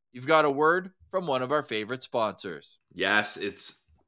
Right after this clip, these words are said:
Speaker 2: the presenting sponsor, Ross. Today's episode is brought to you by our friends over at Farm to Fork.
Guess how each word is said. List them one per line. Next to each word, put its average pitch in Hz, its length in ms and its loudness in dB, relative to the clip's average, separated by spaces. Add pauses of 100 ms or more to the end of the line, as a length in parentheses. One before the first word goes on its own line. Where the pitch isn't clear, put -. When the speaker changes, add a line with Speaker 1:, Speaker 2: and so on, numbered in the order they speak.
(200)
Speaker 2:
the 101 240 4
presenting 117 720 0
sponsor, 92 480 -4
Ross. 85 320 0
Today's 113 340 0
episode 123 540 0
is 120 100 2
brought 120 440 0
to 113 100 -2
you 98 100 2
by 98 400 2 (260)
our 139 220 6
friends 107 460 0
over 110 420 2
at 92 320 2
Farm 117 420 2 (280)
to 180 240 0
Fork. 165 500 2